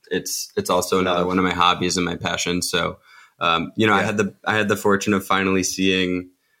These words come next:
Speaker 1: uh, The Birth of Venus in person in Florence this past summer. And, um, I had
Speaker 2: Yeah.
Speaker 1: been studying art history for years. And,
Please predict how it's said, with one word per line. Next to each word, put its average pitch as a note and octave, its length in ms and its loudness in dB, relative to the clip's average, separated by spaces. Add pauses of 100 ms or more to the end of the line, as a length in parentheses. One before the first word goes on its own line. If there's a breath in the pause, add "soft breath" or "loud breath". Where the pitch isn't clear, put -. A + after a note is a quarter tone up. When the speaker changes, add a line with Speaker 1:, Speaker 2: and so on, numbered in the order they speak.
(100)
Speaker 1:
uh, F2+ 160 -2
The F2+ 100 0
Birth F2+ 240 2
of F2+ 100 -2
Venus F2+ 280 2
in F#2 160 2
person F2 720 2 (160)
in F2 360 2
Florence F#2+ 480 0
this F2 140 -6
past - 280 0
summer. F#2 340 4
And, F2 240 0 (400 loud breath)
um, E2 460 0
I G#2+ 40 2
had A2 120 4
Speaker 2:
Yeah. A2 120 2
Speaker 1:
been G2 140 2
studying G2 680 4
art F#2 160 0
history F2 300 2
for F2+ 140 -2
years. G#2+ 540 6
And, E2+ 280 -2